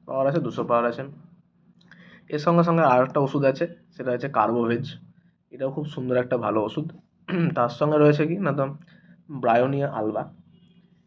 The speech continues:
এটা বিভিন্ন রকম সর্দি, কাশি, এই সমস্ত ব্রায়োনিয়া। এর সঙ্গে সঙ্গে আর একটা ওষুধ আমি বলে দিই, সেটা হচ্ছে জাস্টেসিয়া। জাস্টেসিয়া ওষুধটাও কী করে না, তো সমস্ত ওই অনেকটা মিউকোলাইটিকের মতো কাজ করে। এখানে কোনো রকম কোনো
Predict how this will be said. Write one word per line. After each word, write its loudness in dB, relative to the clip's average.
এটা -2
বিভিন্ন 4
রকম 4
সর্দি, -2
কাশি, -2
এই -12
সমস্ত -4
ব্রায়োনিয়া। 2
এর -4
সঙ্গে -2
সঙ্গে -2
আর 6
একটা 0
ওষুধ -6
আমি -6
বলে -4
দিই, -4
সেটা -4
হচ্ছে -8
জাস্টেসিয়া। -2
জাস্টেসিয়া 2
ওষুধটাও 2
কী -6
করে -2
না, 0
তো -4
সমস্ত -8
ওই -10
অনেকটা -4
মিউকোলাইটিকের 4
মতো 2
কাজ -2
করে। -2
এখানে -6
কোনো -2
রকম 0
কোনো 2